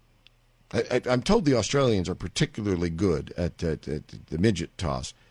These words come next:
Actually, that's a true story. Until it was banned, uh, when I first started visiting Australia in the, uh, mid eighties, they, they, they still had midget tosses at popular night spots.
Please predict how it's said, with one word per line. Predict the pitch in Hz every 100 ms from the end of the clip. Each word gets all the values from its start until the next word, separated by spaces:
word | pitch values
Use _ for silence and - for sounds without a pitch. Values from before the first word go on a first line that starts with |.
| _ -
Actually, | 131 117
that's | 107 151
a | 90
true | - 131 117
story. | - 123 92 67 - - - - -
Until | 87 98 110
it | 110
was | 92
banned, | 80 95 110 117 - _ _ _ -
uh, | 85
when | 82 107
I | 131
first | - 131
started | - 117 107 92
visiting | 104 98 98 95
Australia | 90 85 104 101 101 78 - -
in | 92 85
the, | 85 82 80 - _ _ _ _ _
uh, | 82 80 80
mid | 98 107 92
eighties, | - 113 98 80 65 - - _ _ _ _ _
they, | - 87 -
they, | 101 92
they | 76 110
still | 104 - 127
had | 104 110 90
midget | 92 107 107 - -
tosses | 78 69 - 58 - - _ - - _ _
at | 87 -
popular | 101 92 92 87
night | 85 92 -
spots. | - 69 67